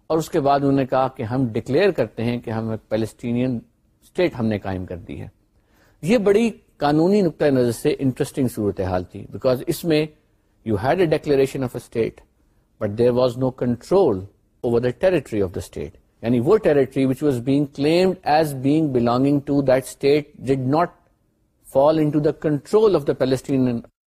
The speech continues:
Authority۔ So، پاپولیشن تھی، so ایک essential ingredient of statehood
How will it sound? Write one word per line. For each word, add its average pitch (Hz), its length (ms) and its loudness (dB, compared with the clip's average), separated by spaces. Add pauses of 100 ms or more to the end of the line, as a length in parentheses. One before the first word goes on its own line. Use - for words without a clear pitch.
(240)
Authority۔ 90 440 -6 (1200)
So، 220 180 2 (180)
پاپولیشن 127 540 2
تھی، 165 240 -4 (320)
so 220 160 0
ایک 233 340 2 (460)
essential 214 640 0 (140)
ingredient 175 720 0
of - 100 -4
statehood 165 600 -2